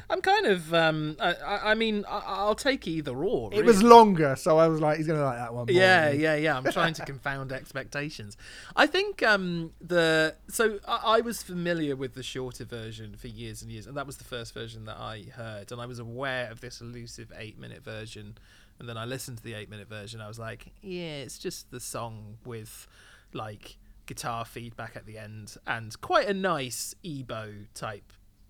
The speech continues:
Speaker 1: solo." Uh, I, I don't know, a, an Ebo type effect on it,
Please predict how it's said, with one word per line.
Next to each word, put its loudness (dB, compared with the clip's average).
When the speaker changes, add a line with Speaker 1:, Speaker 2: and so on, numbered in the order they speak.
Speaker 1:
solo." -14
Uh, 2
I, -6
I -6
don't -14
know, -14
a, -6
an -4
Ebo -4
type -12
effect -10
on -8
it, -12